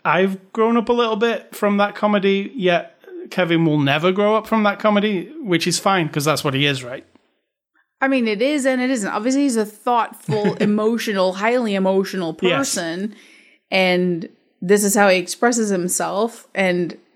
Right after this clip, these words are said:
Speaker 2: even if I'm not finding it hilarious, I'm rooting for him a hundred percent
Speaker 1: Yeah.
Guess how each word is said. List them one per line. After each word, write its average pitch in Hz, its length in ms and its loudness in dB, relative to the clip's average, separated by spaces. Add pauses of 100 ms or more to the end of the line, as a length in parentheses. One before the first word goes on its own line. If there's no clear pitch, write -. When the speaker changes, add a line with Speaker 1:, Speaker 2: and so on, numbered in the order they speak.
(140)
Speaker 2:
even 208 200 0
if 190 140 0
I'm 202 180 2
not 190 220 0
finding 190 320 0
it 190 140 -10
hilarious, 196 760 0
I'm 185 300 -2 (100)
rooting 220 440 2
for 190 300 0
him 180 440 -6 (300)
a 190 80 -2
hundred 208 260 2
percent 180 640 -2 (320)
Speaker 1:
Yeah. 156 240 2